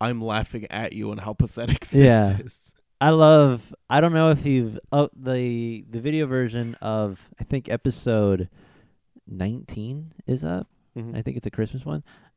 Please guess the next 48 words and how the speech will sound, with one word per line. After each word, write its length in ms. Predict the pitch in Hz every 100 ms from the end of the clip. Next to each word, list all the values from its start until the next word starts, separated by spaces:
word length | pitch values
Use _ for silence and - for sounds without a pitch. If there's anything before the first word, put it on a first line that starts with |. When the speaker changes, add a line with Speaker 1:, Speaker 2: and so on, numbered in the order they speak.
| _ -
Speaker 2:
Uh, 280 | 127 123 -
for 200 | - 131
those 180 | 127 131
of 120 | 135
you 40 | 131
that 140 | 120
don't 240 | 113 117 113
look 180 | 110
at 100 | 117
the, 220 | - 101 95
uh, 380 | 87 78 - - 98
the 120 | 95
video 280 | 104 110 117
versions 380 | 120 123 131
of 20 | 123
the 80 | -
podcast, 320 | 127 120 107
you 100 | 107
really 220 | 110 107
should, 320 | - 110 117 - - _ -
'cause 160 | 104
I, 160 | 98 92
I 100 | 104
bookend 680 | 95 113 107 113 107 101 92 -
each 380 | 101 104 - - - _ _ _ _ _ -
podcast 580 | 110 104 - 98 95 -
with, 180 | 95 -
like, 460 | 87 73 - _ _ _ _
little 280 | 101 107 101
short 300 | - 113 92 _ _
funny 180 | - 139
Speaker 1:
Mm-hmm. 120 | 131
Speaker 2:
clips, 420 | 120 123 - - 120
like 140 | 117
Speaker 1:
Yeah. 60 | 98
Speaker 2:
memes 360 | 98 110 117 123
or 40 |
something. 380 | 123 131 156 156 - _ _ _ _ _
And 160 | 110 107
the 100 | 107
last, 540 | 101 113 117 123 - _
the, 480 | 113 101 95 92 95
the 80 | 104
one 140 | 127
that 100 | 131
I 40 | 120
put 220 | - 107
up 280 | 98 -